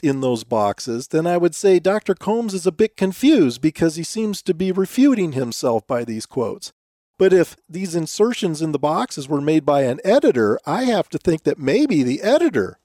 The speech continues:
might have thought, "We better tone this down a bit." And the reason I say that is because look at what Dale Renlund is cited as saying in the box on page U five.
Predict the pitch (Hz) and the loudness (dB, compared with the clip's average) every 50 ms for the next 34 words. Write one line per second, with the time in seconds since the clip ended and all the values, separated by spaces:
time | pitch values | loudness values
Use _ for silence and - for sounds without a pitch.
0 | _ _ _ 156 156 160 165 143 135 127 - - - 113 98 92 92 - - 156 | _ _ _ 0 0 2 2 2 2 0 -2 -6 -8 -6 -6 -8 -10 -8 -4 -4
1 | 175 160 165 139 120 113 - 151 143 127 117 110 107 - - - 156 180 202 196 | -2 0 -2 -2 -2 -4 -4 -4 -4 -4 -4 -10 -12 -10 -6 -4 -4 -2 -2 -4
2 | 143 104 - 92 95 - - _ _ _ _ _ _ _ _ - 165 170 175 180 | -4 -6 -8 -8 -10 -10 -12 _ _ _ _ _ _ _ _ -2 0 2 2 4
3 | 226 247 240 254 233 208 180 165 - - 214 220 240 202 156 127 120 131 151 151 | 2 2 2 2 2 2 2 0 2 4 4 4 4 2 2 2 2 2 0 0
4 | 135 143 151 156 - 185 170 151 156 165 170 214 262 - 311 262 - - 180 185 | -2 -2 -4 -2 0 0 0 0 0 2 2 2 2 2 0 0 0 0 2 2
5 | 185 185 - - 120 - 165 180 202 214 208 185 156 143 151 165 180 180 165 139 | 2 2 0 -2 0 2 4 4 6 4 4 2 2 0 0 2 0 0 0 -2
6 | 120 110 107 113 - 120 117 117 - - - 139 147 156 156 156 156 139 - 139 | -2 -4 -4 -6 -6 -6 -6 -6 -6 -6 -4 -2 0 0 0 0 -2 -2 -2 -4
7 | 135 135 127 - - 165 151 143 127 117 113 110 - - 135 131 151 156 147 147 | -4 -4 -4 -4 -4 -2 -2 -2 -2 -4 -6 -6 -8 -6 -6 -4 -4 -2 -4 -2
8 | 131 147 147 131 117 113 - - - - 123 117 113 - - - 135 123 120 113 | 0 0 2 2 2 0 -2 -6 -10 -8 -8 -8 -8 -6 -6 -4 -4 -4 -4 -6
9 | 120 117 113 135 143 151 156 156 - - - - 147 135 117 98 98 - 71 - | -10 -12 -8 -6 -4 -4 -4 -4 -8 -6 -4 -2 0 0 0 -2 -4 -8 -10 -14
10 | - | -16